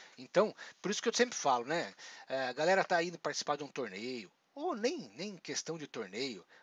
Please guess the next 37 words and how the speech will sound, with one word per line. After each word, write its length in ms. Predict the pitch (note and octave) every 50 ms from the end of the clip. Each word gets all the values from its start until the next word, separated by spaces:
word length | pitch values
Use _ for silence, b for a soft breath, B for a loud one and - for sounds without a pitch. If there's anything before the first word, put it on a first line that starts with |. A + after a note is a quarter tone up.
| B B
mas 220 | - A#2 G#2+ -
quer 160 | - - E3
ter 160 | - - - E3
uma 100 | D3+ C#3
pescaria 400 | - D3+ - - D3+ C3+ C3 B2+
mais 160 | B2 A#2+ -
produtiva, 680 | - - A2+ G#2 - - - - A#3 G#3 - - - _ _ _ _ _ -
e 80 | A#2+
tá 160 | - - C#3+
em 120 | D3 C3+ B2+
dois 360 | A#2 C#3+ C#3+ D#3+ D#3+ C#3+ A#2+
no 80 | A2+ A2
barco, 420 | - - C3 D#3+ F3 - - - - -
ou 80 | B3
até 180 | C4+ - - D#4+
três, 540 | - _ - D#3 F#3 F3+ C3+ - - - - _
mas, 180 | - B2 -
por 240 | - - - E3+ E3+
exemplo, 320 | E3 C#3+ C3+ C#3 A#2+ - - -
dois, 300 | D3 F3 F3+ C#3 - -
fica 140 | - - A#2+
mais 160 | B2 A#2 -
fácil 200 | - B2 A2+ -
de 80 | -
dar 120 | G#2+ A2+ G2+
esse 120 | G2+ -
exemplo, 320 | G#2 - E3+ F#3+ F#3+ - - B B B B B B B B B B
a 60 | -
pessoa 320 | - A#3 G#3+ - B3+ B3+
que 100 | B3 -
vai 200 | A3 F3+ F3 D#3
no 100 | D3+ D#3
bico 340 | D3 C#3+ - F#3 F#3 - -
da 140 | D3 D3 A#2+
frente 420 | - - - E3+ G3 G3 - - -
do 40 | G#2+
barco 460 | - - C#3+ E3 D#3 - - - -